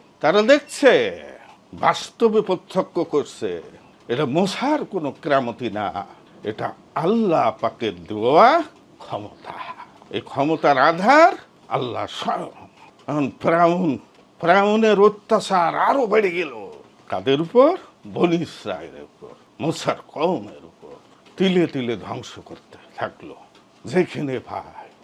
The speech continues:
যেভাবে পায়, যে বিরোধিতা করে, তাকে খতম করা শুরু, গুম করা শুরু করলো।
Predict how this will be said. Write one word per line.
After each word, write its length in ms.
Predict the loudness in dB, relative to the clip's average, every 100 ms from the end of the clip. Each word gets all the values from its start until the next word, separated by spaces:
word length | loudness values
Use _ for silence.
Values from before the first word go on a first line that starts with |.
| _ -6
যেভাবে 600 | 0 2 2 0 0 -4
পায়, 760 | -6 -12 -14 -16 -20 -18 -8
যে 280 | 4 6 8
বিরোধিতা 640 | 4 4 4 4 2 0 -6
করে, 420 | -6 -10 -10 -16 -20 _ _ -2
তাকে 320 | 0 0 -4
খতম 420 | -6 -8 -6 -8
করা 220 | -10 -14 -16 -20
শুরু, 360 | -20 -20 -10
গুম 360 | 2 6 6 6
করা 320 | 4 2 2
শুরু 280 | -8 -12 -14 -20
করলো। 220 | -20 -20